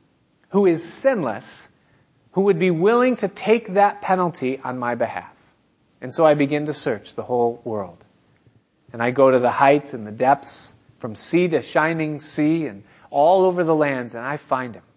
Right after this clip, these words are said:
I find one righteous man in all the world. And now I've got the insurmountable task of convincing him to trade places with me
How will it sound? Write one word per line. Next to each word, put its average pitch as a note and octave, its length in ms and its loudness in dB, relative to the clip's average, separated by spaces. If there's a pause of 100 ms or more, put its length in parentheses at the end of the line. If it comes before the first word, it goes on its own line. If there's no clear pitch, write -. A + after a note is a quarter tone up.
(560)
I D3+ 140 2
find C#3 440 -2
one F3+ 400 0
righteous F3+ 500 -2
man A#2+ 420 -6 (340)
in C#3 140 -6
all C#3 220 6
the D3 80 2
world. A#2 480 -6 (760)
And G#2+ 120 -14
now D#3 220 4
I've E3 120 0
got D#3 220 2
the C3+ 180 -4
insurmountable F3+ 760 0
task B2+ 460 0
of A2+ 140 -6
convincing F3+ 640 -2
him A#2 460 -6 (400)
to - 100 -12
trade F#3 480 0
places F#3+ 460 0
with D#3+ 200 -4
me C#3 360 -2